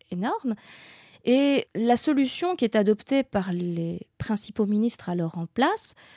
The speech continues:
c'est-à-dire le ministre Brienne et le chancelier de Lamoignon, qui n'est autre que le cousin de Malesherbes, vont décider d'augmenter des impôts, de recréer des impôts complémentaires pour refinancer les caisses de l'État.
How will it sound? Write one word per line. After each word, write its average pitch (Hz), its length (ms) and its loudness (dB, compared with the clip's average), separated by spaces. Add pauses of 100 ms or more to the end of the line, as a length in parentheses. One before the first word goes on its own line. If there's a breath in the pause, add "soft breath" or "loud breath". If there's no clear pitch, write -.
(140 soft breath)
c'est-à-dire 190 540 -2
le 175 100 0
ministre 180 320 -2
Brienne 190 540 -2 (400 loud breath)
et 220 380 2
le 185 140 -4
chancelier 190 460 -4
de 180 80 -6
Lamoignon, 190 540 0
qui - 160 -2
n'est 170 220 0
autre 233 220 -4
que 175 180 -8
le 170 200 -6 (120)
cousin 233 440 0 (300 loud breath)
de 185 180 -10
Malesherbes, 240 720 -4 (540 soft breath)
vont 262 460 -2 (320)
décider 285 760 2
d'augmenter 254 920 -2 (340)
des 247 200 2
impôts, 240 480 0 (220)
de 202 60 0
recréer 262 440 0
des 226 220 0
impôts 220 240 -2
complémentaires 240 880 -2
pour - 340 -2
refinancer 220 800 -2
les 202 180 -2
caisses 202 300 -4
de 196 80 -4
l'État. 226 460 -4